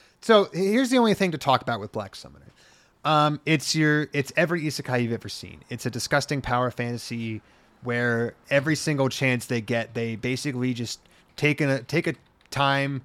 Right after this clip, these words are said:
to sit me down and explain to me how the main character is not a good person. He's a terrible, terrible, terrible, disgusting person. And about, a-, in the last episode, 'cause we watched one, two, three, and last,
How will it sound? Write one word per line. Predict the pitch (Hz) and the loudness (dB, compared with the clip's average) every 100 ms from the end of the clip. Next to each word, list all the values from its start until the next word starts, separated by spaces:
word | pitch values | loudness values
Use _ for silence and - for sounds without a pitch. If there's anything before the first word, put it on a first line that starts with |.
| - | -10
to | |
sit | - 185 165 | -6 -4 -4
me | 147 | -4
down | 127 127 127 117 | 0 0 0 -4
and | |
explain | 117 - - 156 202 160 | -8 -12 -6 -2 -2 -4
to | |
me | 117 113 110 - - - | -6 -8 -10 -14 -20 -4
how | 127 135 | 2 2
the | 127 | 2
main | 139 156 151 | 0 0 -2
character | - 139 139 - 120 117 107 | 0 2 2 0 -4 -4 -4
is | 135 107 | -4 -4
not | 113 123 135 143 139 - _ _ | -2 2 6 6 6 -2 _ _
a | 131 | -2
good | 107 135 131 120 | 0 2 2 2
person. | - 117 - - - _ _ _ | 0 0 -6 -16 -20 _ _ _
He's | 135 123 | -6 -4
a | |
terrible, | 113 - - 156 160 160 151 | -4 -2 0 0 0 -2 -4
terrible, | - 139 143 139 139 127 _ | -4 0 2 2 -2 -6 _
terrible, | - 135 139 131 | -4 0 0 -2
disgusting | 127 123 - 135 120 117 110 | -6 -10 -10 -8 -6 -8 -10
person. | - 113 139 135 _ _ _ _ _ _ _ _ _ _ _ - | -10 -10 -10 -20 _ _ _ _ _ _ _ _ _ _ _ -2
And | 143 143 143 139 - _ _ _ _ _ _ | 2 4 4 2 -4 _ _ _ _ _ _
about, | 139 160 185 180 - | 0 6 8 6 4
a-, | 175 - | 0 2
in | 190 | 2
the | 175 | 4
last | 190 254 240 | 6 4 2
episode, | 160 127 120 | 0 0 0
'cause | 120 | 0
we | 143 | 0
watched | 143 127 | 0 2
one, | 139 | 2
two, | 147 170 | 2 2
three, | 151 | 0
and | 156 | -2
last, | 123 110 107 - | -4 -8 -10 -12